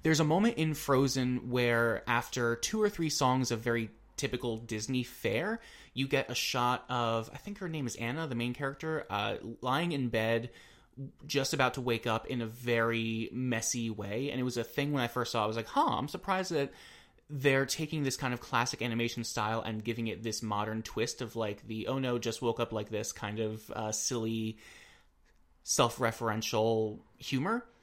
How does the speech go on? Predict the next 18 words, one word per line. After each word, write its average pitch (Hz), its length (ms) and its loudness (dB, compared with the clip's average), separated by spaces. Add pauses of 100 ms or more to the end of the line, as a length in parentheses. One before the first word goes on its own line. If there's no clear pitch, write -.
(260)
And 131 260 0
they 135 100 4
did 160 300 -2
that 156 340 2
in 120 280 0
this 123 320 0
as 123 180 -4
well, 131 420 0
where 120 480 4
the 120 160 0
Adventure 143 360 0
Time 117 240 0
is 107 80 -2
showing 120 460 -2 (120)
for, 110 400 -2
uh, 107 140 0
Patrick 117 340 -2
McHale 107 480 -2